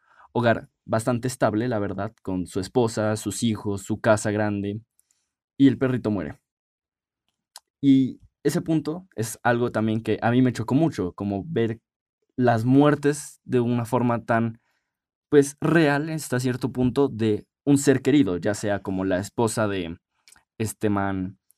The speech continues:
del viejito de App, o este perro de esta película de Marley y yo.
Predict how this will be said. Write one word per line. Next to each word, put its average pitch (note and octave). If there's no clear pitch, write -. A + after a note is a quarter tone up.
del G#2+
viejito G#2+
de G#2+
App, A#2
o A2
este A2
perro G#2
de F#2+
esta G#2
película G2
de G2
Marley G2+
y G2+
yo. B2+